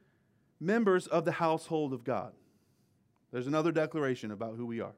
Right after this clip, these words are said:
This is what you are. You're, you're part of a new kingdom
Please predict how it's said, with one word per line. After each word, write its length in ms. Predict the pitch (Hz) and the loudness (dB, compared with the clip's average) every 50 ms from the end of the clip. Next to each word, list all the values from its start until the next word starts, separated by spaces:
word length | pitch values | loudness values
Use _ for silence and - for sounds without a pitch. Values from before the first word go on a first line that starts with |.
| _ _ _ _ _ _ _ | _ _ _ _ _ _ _
This 120 | 123 - - | -8 -4 -4
is 140 | 180 160 | -2 2
what 180 | 165 185 185 - | 4 4 4 4
you 160 | 175 190 175 | 4 2 4
are. 200 | 151 120 104 98 - - - - _ _ - | 4 4 2 0 -4 -12 -20 -20 _ _ -2
You're, 240 | 147 147 143 131 - - - - | 2 2 2 2 2 -2 -6 -4
you're 180 | 131 147 143 | 0 0 0
part 240 | 135 - 156 156 170 | 0 2 4 4 4
of 80 | 170 160 | 4 2
a 60 | 151 | 2
new 180 | 156 180 233 | 4 4 4
kingdom 460 | 202 - 226 220 214 208 214 220 233 | 4 4 2 4 4 4 4 2 0